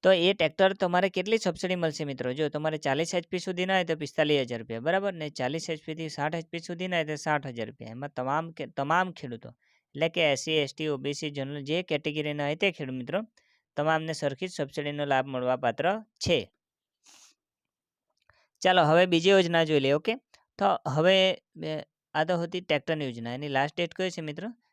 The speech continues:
તો એકત્રીસ બાર બે હજાર ત્રેવીસ સુધીની છે, બરાબર? તો આટલી સહાય તમને એના પર મળવાપાત્ર રહે કે કોઈ બી કેટેગરીના હોય ખેડૂતો, પણ સાઠ હજાર, સાઠ એચ પી સુધી હોય તો સાઠ ને ચાલીસ એચ પી સુધી હોય તો પિસ્તાલીસ હજાર. ઓકે?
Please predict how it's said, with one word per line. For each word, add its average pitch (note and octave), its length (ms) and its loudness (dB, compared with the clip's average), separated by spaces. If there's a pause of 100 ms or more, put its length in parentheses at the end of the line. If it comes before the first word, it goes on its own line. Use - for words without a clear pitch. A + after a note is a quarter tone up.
(140)
તો - 40 -10
એકત્રીસ D#3 520 -2
બાર D3 260 4
બે C3 160 0
હજાર C#3+ 180 -4
ત્રેવીસ C3 280 -6
સુધીની C#3+ 340 -6
છે, F3+ 120 -10
બરાબર? E3+ 320 0 (760)
તો C#3+ 80 2 (200)
આટલી E3+ 340 -4
સહાય D#3+ 260 4
તમને D3+ 300 -4
એના C#3 160 -4
પર D#3+ 160 -4 (440)
મળવાપાત્ર C3+ 520 0 (120)
રહે F3 100 0 (220)
કે - 120 -14
કોઈ E3 260 -4
બી G3 160 -2
કેટેગરીના D3 600 -2 (340)
હોય D3 300 2
ખેડૂતો, B2+ 340 -8
પણ C#3+ 180 -8
સાઠ D3+ 420 -2
હજાર, D3+ 140 0 (520)
સાઠ E3 220 0
એચ D#3 160 -4
પી D3 160 -6
સુધી C#3 200 -2
હોય D3 100 -4
તો D3+ 40 -2
સાઠ F#3+ 320 -2 (540)
ને E3 80 -8
ચાલીસ F3+ 400 2
એચ - 80 -14
પી C#3+ 140 -8
સુધી B2+ 220 -6
હોય D3+ 120 -8
તો F3+ 60 -4
પિસ્તાલીસ D#3+ 500 -4
હજાર. G2 140 -12 (380)
ઓકે? F#3+ 300 -6